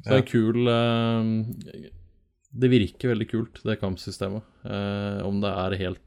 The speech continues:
Speaker 1: spillet for meg, det vet jeg ikke. Men jeg skal gi det mer sjanse i hvert fall. Men, eh, eh, det var ikke noe, det var ikke noe dårlig førsteinntrykk de første tjue minuttene.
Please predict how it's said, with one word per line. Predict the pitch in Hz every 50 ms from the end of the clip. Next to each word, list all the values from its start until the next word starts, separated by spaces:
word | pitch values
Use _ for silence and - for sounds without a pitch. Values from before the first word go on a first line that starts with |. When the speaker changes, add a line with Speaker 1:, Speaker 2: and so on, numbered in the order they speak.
| - -
Speaker 1:
spillet | - - - - - 101 98
for | - -
meg, | 92 92 95 98 92
det | 92 92
vet | 87 - - -
jeg | 90 90
ikke. | 98 104
Men | 110 107
jeg | 113 117 117
skal | - 131 120
gi | 107 101
det | 113 123 120
mer | 120 117 117 120 117 107 104 107 117
sjanse | 117 135 113 101 -
i | 117 107
hvert | -
fall. | - 101 - - _
Men, | 117 113 110 107 107 107
eh, | 107 107 104 104 101 101 101 95 - _ _ _ _ _ _ _ _ _ - - - - - - - - - _ _ _ _ _ _ - -
eh, | - 120 123 117 117 117 117
det | 117 123 117
var | 113
ikke | - - -
noe, | 135 143 139 139 135 127
det | 127 120
var | 120
ikke | - - 147
noe | 151 156
dårlig | 160 170 139 110 98 95 101 107 110
førsteinntrykk | - 113 104 - - 95 95 - - 110 - - -
de | 110 104
første | - 104 - - - 101 98 98 95
tjue | - 107 101 98
minuttene. | 95 92 92 - - 117